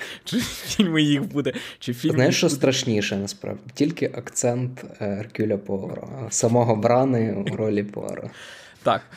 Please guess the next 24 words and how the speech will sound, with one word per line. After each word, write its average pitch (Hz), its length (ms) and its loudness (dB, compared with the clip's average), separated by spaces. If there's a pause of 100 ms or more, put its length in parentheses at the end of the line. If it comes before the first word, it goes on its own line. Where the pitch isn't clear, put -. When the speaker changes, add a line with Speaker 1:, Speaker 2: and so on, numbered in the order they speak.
(120)
Speaker 1:
е, 120 220 4
до 113 120 2
речі, 151 340 2
якщо 123 280 0
ви 135 140 4
пам'ятаєте 120 640 2
«Смерть 117 480 -2
на 110 120 -2
Нілі», 156 360 2
то 120 220 -2
там 120 220 4
в 143 80 -8
кінці 120 400 0
він 117 300 -2 (100)
без 151 220 4
вусів, 147 540 -2 (140)
<laughs> - 160 -6
він 127 240 2
їх 143 120 0
ніби 123 320 0 (220)
зголює, 131 640 4
відмовляючись 117 840 0
від 107 120 -8
своєї 110 580 -2